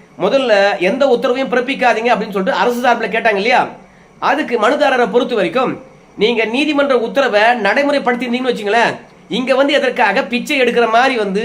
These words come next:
"ஐயா உத்தரவு பிறப்பிக்காதீங்க" அப்படின்னு ஏன் கெஞ்சணும் அப்படின்னு சொல்லிட்டு வார்த்தையை விட்டாங்க. உடனடியாக அரசு தரப்புல இருந்து அதுக்கு எதிர்ப்பு தெரிவிக்கப்பட்டது.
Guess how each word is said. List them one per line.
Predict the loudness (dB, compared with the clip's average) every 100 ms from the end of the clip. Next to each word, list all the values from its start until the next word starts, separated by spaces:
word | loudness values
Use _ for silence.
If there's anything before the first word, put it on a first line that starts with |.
| -2
"ஐயா | -4 0 2 2
உத்தரவு | 0 -2 -2
பிறப்பிக்காதீங்க" | -2 -2 0 0 2 0 0
அப்படின்னு | -2 -4 0
ஏன் | 0 2
கெஞ்சணும் | 0 2 2 0 -2 -8 -20 -20 -20 -20 -4
அப்படின்னு | -2 0 -2 0
சொல்லிட்டு | 0 2
வார்த்தையை | 2 2 0
விட்டாங்க. | 0 2 0 -2 -6 -8 -6 -2
உடனடியாக | 0 2 2 2 2
அரசு | 0 0 -6 -2
தரப்புல | 0 0 -2
இருந்து | -2 0 -2 0
அதுக்கு | -2 0
எதிர்ப்பு | 0 0 -4
தெரிவிக்கப்பட்டது. | -4 -4 -2 -2 0 -2